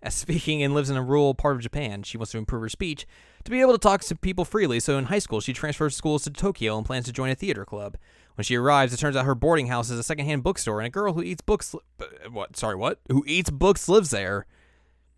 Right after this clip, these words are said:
Guys, don't eat books. That's a bad idea. I D Zero from Zanzigine. Eye machines are the general term for robots that operate in extreme environments. While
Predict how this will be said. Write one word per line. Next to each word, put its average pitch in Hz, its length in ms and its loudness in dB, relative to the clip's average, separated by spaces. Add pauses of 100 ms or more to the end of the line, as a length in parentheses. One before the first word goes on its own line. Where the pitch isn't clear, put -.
(880)
Guys, 151 320 -2
don't 170 220 2
eat 196 180 -2
books. - 540 -6 (120)
That's - 160 -6
a 123 40 -10
bad 190 440 -2
idea. 185 560 -2 (2500)
I 156 180 2
D 170 180 -2
Zero 127 420 0
from 113 220 -4
Zanzigine. 110 800 -6 (460)
Eye 185 160 2
machines 113 480 -4
are 104 80 -6
the 120 80 0
general 123 280 -2
term 135 220 -4
for 123 120 -4
robots 123 340 0
that 120 60 -2
operate 113 360 -2
in 107 80 -10
extreme 139 380 -4
environments. 120 600 -2
While 107 400 -2